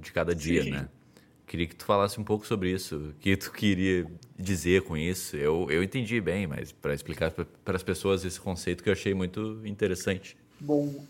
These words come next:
Speaker 2: ah, eu acho que uma das coisas que mais estagna o ser humano é a gente entrar num processo de automatismo, né, no sentido de tudo virar automático, da gente, a gente já é assim, né? A gente nunca conta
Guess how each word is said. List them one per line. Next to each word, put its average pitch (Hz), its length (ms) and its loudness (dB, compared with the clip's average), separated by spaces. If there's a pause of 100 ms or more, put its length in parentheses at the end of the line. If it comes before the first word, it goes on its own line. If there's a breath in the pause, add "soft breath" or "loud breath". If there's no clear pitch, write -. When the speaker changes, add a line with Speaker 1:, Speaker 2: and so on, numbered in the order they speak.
Speaker 2:
ah, 160 720 0
eu 160 220 2
acho 175 280 2 (160)
que 175 60 -8
uma 160 240 -4
das 151 220 0
coisas 156 400 -2 (100)
que 151 80 -10
mais 160 920 -2
estagna 147 680 4
o 139 60 -8
ser 160 220 0
humano 143 580 -2
é 156 140 2
a 147 120 6
gente 156 360 -6
entrar 156 560 2
num 156 160 -6 (280)
processo 156 600 -2
de 160 440 -4 (600 loud breath)
automatismo, 147 1040 0
né, 143 100 -2
no 143 80 0
sentido 147 480 -6
de 143 140 -14
tudo 147 260 -8
virar 143 220 2
automático, 143 720 0
da 139 100 0
gente, 139 480 -4
a 202 120 -2
gente 240 240 -6
já 175 140 8
é 156 120 6
assim, 131 380 0
né? 123 140 -2
A 123 40 -2
gente 156 300 -8
nunca 233 260 0
conta 170 580 0